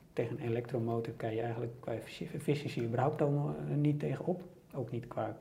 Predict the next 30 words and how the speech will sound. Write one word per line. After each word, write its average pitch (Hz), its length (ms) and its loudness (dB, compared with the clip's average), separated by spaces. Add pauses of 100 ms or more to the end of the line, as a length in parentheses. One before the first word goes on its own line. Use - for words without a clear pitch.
qua - 160 -4
kracht, 160 440 2
en, 117 180 -2
hè, 131 160 -4
dat 123 120 -4
is - 120 -8
gewoon 120 140 -2
heel 120 100 2
logisch. 175 400 4 (920)
Maar 120 180 6
dat 127 200 4
je, 117 220 6 (1200)
eh, 127 100 2 (1160)
zeg - 180 -2
maar, 117 120 2
om 143 160 10
de 131 80 6
energie 120 480 2
op - 180 6
zo'n 120 140 4
bouwplaats 190 540 4
te - 80 -12
krijgen, 170 520 -2 (340)
dat - 160 -6
je 131 80 -4
wel 143 480 0
een 123 180 0
breder 151 320 8
palet 139 520 2 (760)
nodig 131 520 0